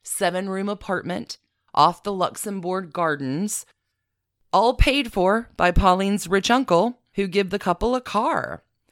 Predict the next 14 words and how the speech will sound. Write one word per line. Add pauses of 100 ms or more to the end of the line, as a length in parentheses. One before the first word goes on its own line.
(260)
and
also
as
a
wedding
gift,
a
nice
little
house
in
Key
West,
Florida,